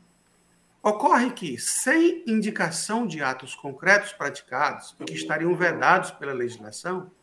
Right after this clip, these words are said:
o simples aumento percentual da despesa total com o pessoal não pode servir de base para a sanção aplicada.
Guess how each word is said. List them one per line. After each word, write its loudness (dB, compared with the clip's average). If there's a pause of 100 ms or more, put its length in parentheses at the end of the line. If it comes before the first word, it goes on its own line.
(380)
o -2
simples 4
aumento 2
percentual -6
da -8
despesa -6
total -12
com -14
o -12
pessoal -4 (340)
não 6
pode 4
servir -2
de -6
base 0
para -2
a -6
sanção -6
aplicada. -6